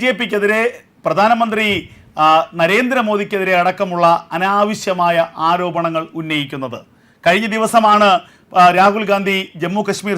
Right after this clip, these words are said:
സന്ദർശിച്ചത്. ആ ജമ്മു കശ്മീർ സന്ദർശിച്ച വേളയിലാണ് ചില പെൺകുട്ടികൾ രാഹുൽ ഗാന്ധിയുടെ വിവാഹ ജീവിതത്തെക്കുറിച്ചുള്ള ചോദ്യങ്ങൾ ഉന്നയിച്ചത്. രാഹുൽ ഗാന്ധിയുടെ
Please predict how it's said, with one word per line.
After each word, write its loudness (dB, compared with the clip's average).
സന്ദർശിച്ചത്. 2
ആ 4
ജമ്മു -2
കശ്മീർ -8
സന്ദർശിച്ച -4
വേളയിലാണ് 2
ചില 0
പെൺകുട്ടികൾ -2
രാഹുൽ 4
ഗാന്ധിയുടെ 2
വിവാഹ 4
ജീവിതത്തെക്കുറിച്ചുള്ള -4
ചോദ്യങ്ങൾ -4
ഉന്നയിച്ചത്. 0
രാഹുൽ 2
ഗാന്ധിയുടെ 0